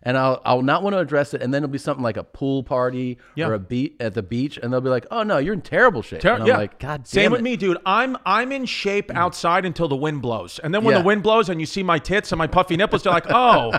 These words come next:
Speaker 1: <laughs>
Speaker 2: I thought that was gonna be something different. Are you an
Speaker 1: Yeah.
Speaker 2: estrogen?"
Speaker 1: Oh,
Speaker 2: You
Speaker 1: yeah.
Speaker 2: know? That's, I'm, I'm, I'm, you know, I, I, I've
Speaker 1: A
Speaker 2: said
Speaker 1: fucking radio girl one time told me,
Speaker 2: Yeah.
Speaker 1: The, the guy was a dipshit.
Speaker 2: Okay.
Speaker 1: And he was like, I'd lost weight, and
Speaker 2: Yeah.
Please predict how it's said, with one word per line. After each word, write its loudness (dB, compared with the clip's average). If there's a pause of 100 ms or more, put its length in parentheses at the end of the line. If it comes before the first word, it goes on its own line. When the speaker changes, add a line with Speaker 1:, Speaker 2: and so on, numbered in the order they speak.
(160)
Speaker 1:
<laughs> -16
Speaker 2:
I 6
thought 0
that 4
was 0
gonna -2
be -4
something 0
different. 0
Are -2
you -2
an 4
Speaker 1:
Yeah. 4
Speaker 2:
estrogen?" -4
Speaker 1:
Oh, 0
Speaker 2:
You 2
Speaker 1:
yeah. 6
Speaker 2:
know? 0 (260)
That's, 2
I'm, 0
I'm, 0
I'm, 0
you -2
know, 0
I, 0
I, -4
I've -2
Speaker 1:
A -12
Speaker 2:
said 4
Speaker 1:
fucking 2
radio 0
girl -6
one -8
time -8
told -8
me, -10 (240)
Speaker 2:
Yeah. -8
Speaker 1:
The, -8
the -2
guy -2
was -4
a -2
dipshit. -6 (240)
Speaker 2:
Okay. -4
Speaker 1:
And 0
he -4
was -6
like, -6 (800)
I'd -2
lost 0
weight, -4 (260)
and -8
Speaker 2:
Yeah. -2